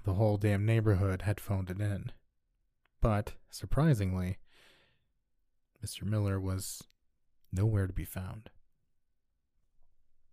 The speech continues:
It actually wasn't until hours later when he pulled back into his driveway. He explained to the police that he'd been out on a late night drive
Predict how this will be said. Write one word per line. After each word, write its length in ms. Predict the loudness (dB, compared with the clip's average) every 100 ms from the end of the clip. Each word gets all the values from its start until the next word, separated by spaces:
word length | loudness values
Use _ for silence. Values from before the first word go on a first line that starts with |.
| -20 _ _ _ -20 _ -20 -20 -18 -18 -8 0
It 80 |
actually 320 | 2 2 2 6
wasn't 320 | 8 6 4
until 420 | 4 6 4 2 0
hours 480 | 6 8 8 8
later 420 | 6 6 6 6 6
when 140 | 6
he 120 | 4
pulled 320 | 6 6 6
back 220 | 4 2 2
into 180 | 2
his 100 | 0
driveway. 640 | 0 0 0 -2 -8 -10 -12 _ _ _ _ _ _
He 100 | -2
explained 400 | -2 2 4 4
to 40 |
the 100 | 2
police 340 | 4 4 4 2
that 140 | 0
he'd 180 | 0 2
been 160 | 2 2
out 260 | 0 0
on 100 | -2
a 60 | 0
late 220 | 0 0
night 220 | 0 -2
drive 500 | -2 2 4 4 2